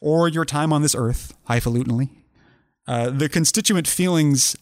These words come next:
and decisions you make in that time, even making something dumb,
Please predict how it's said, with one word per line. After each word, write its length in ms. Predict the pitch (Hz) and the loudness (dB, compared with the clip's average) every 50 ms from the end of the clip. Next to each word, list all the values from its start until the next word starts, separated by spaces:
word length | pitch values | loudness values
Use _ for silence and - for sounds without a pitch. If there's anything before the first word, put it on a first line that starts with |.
| _ - | _ -2
and 200 | 139 135 135 135 | 0 0 2 2
decisions 680 | 135 - - 170 156 143 135 131 120 117 107 - - - | 2 2 2 2 2 2 2 2 2 2 0 -4 -6 -6
you 160 | - 139 131 | -2 0 2
make 320 | 127 123 127 147 151 - - | 2 4 2 2 0 0 0
in 140 | 147 135 | 2 4
that 180 | 131 127 120 - | 4 2 0 -2
time, 500 | - - 185 170 127 110 107 107 110 113 - _ _ _ _ _ _ _ _ _ _ _ _ _ _ _ _ _ _ _ _ _ _ _ _ _ _ _ _ - | -4 -4 -2 -2 0 0 0 0 0 -2 -4 _ _ _ _ _ _ _ _ _ _ _ _ _ _ _ _ _ _ _ _ _ _ _ _ _ _ _ _ 0
even 260 | 175 202 202 233 196 | 2 4 4 6 6
making 300 | 185 190 190 165 180 165 | 6 4 4 4 4 4
something 360 | 143 170 160 151 147 135 123 | 4 4 4 4 4 4 4
dumb, 360 | 107 127 127 143 190 202 196 | 4 2 4 4 4 2 2